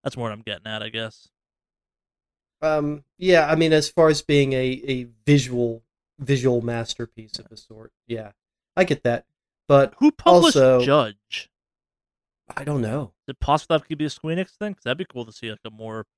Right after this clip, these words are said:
Speaker 1: like, a-, as cool as that would be, like, do you think we get a sequel, like, maybe not a sequel sequel, but, like,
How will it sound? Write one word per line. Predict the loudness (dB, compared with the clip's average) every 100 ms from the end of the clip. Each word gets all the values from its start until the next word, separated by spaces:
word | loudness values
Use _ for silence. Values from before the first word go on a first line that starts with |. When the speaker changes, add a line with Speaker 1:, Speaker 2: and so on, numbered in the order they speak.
| _ _ _
Speaker 1:
like, | -6 -6 _ _ _ _ _ _ _ _ _ -12
a-, | -6
as | -6
cool | 0 4
as | 4
that | 4 2
would | 2 0
be, | 2 2
like, | 0 -2
do |
you | -6
think | 0 0 2
we | 2
get | 2
a | 2
sequel, | -2 -6 -6 -2 0 0
like, | -2
maybe | 0 2
not | 0 -2
a | -10
sequel | -6 -6 -4 -6
sequel, | -8 -10 -10 -8
but, | -8 -4
like, | -2 -2